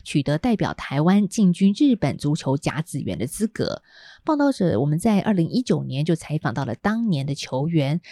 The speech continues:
在采访的时候就已经是高龄九十八岁的郭荣斌老先生。他跟我们娓娓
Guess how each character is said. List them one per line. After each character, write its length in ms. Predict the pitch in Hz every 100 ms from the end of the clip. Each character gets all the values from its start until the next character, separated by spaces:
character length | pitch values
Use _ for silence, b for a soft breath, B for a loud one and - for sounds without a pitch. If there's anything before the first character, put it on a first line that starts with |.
| B
在 260 | - 175 156
采 180 | - 160
访 140 | 131
的 80 | 156
时 140 | -
候 180 | 123 -
就 180 | - 175
已 200 | 160 151
经 160 | 185 190
是 100 | 196
高 220 | 233 240
龄 240 | 208 220
九 260 | - 170 117
十 220 | - 147 -
八 220 | 190 208
岁 260 | - 220 185
的 240 | 139 -
郭 280 | - 196 208
荣 240 | 175 135 165
斌 240 | 208 208
老 160 | - -
先 260 | 139 135
生。 340 | 151 143 160 185 B B B -
他 120 | 277
跟 160 | 320
我 40 | 294
们 140 | 165
娓 180 | 160 165
娓 160 | 208